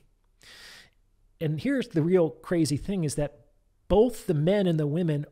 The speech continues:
are correct in their economic assessment of the marketplace within their perspectives. The men are correct that when you flood the market with women,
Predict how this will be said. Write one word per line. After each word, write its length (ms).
are 180
correct 800
in 220
their 360
economic 580
assessment 420
of 40
the 60
marketplace 560
within 560
their 240
perspectives. 800
The 100
men 300
are 120
correct 520
that 240
when 160
you 100
flood 460
the 80
market 640
with 200
women, 500